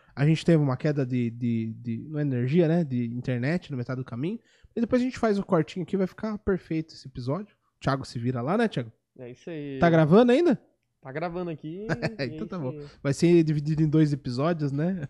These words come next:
Speaker 1: Que nem os, alguns, né? Mas, então, é, a nossa ideia é fazer alguma coisa especial assim, é pra não passar batido, né? Acho que a Copa do Mundo, ela envolve muitas coisas e a gente quer também comentar.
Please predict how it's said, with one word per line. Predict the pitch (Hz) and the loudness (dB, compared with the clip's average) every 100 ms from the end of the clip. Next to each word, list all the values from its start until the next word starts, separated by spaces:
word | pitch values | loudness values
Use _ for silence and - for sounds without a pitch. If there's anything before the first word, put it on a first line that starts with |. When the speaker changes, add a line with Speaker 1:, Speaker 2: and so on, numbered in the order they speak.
| - | -8
Speaker 1:
Que | 143 | -4
nem | 143 151 | -2 0
os, | 135 131 147 117 | -2 -4 -4 -4
alguns, | 113 123 143 196 165 | -4 -4 0 0 0
né? | 165 208 _ - _ _ - | -6 -6 _ -20 _ _ 2
Mas, | 180 208 - _ | 2 2 -6 _
então, | - 277 359 - _ _ | 2 4 2 -6 _ _
é, | 208 208 208 190 | 6 8 8 6
a | |
nossa | 240 285 247 | 6 6 4
ideia | 240 220 220 | 6 6 6
é | 233 254 214 165 | 2 -4 -6 -6
fazer | 156 180 165 175 | 2 4 8 6
alguma | 170 165 | 6 4
coisa | 156 165 | 6 4
especial | 147 - 151 165 156 | 2 0 2 2 2
assim, | - 220 - - _ - | 2 0 -2 -14 _ -6
é | |
pra | 190 233 | 2 4
não | 247 | 4
passar | 247 240 240 | 2 2 4
batido, | 233 - 226 175 | 2 2 -2 0
né? | 151 165 | 0 0
Acho | 160 - | -2 -2
que | |
a | 160 | -2
Copa | 170 170 | 0 2
do | 170 | 2
Mundo, | 160 165 156 | 2 4 4
ela | 143 143 | 4 2
envolve | 143 143 139 | 2 2 2
muitas | 143 147 139 | 0 -2 -6
coisas | - 175 202 202 - _ _ _ | -2 -2 -2 -6 -10 _ _ _
e | 143 156 151 151 | 0 2 2 2
a | 170 | 0
gente | 156 160 - | 2 0 -4
quer | - 151 | -2 -2
também | - 147 147 | 0 -4 -2
comentar. | 170 180 156 170 | 0 -2 -2 -6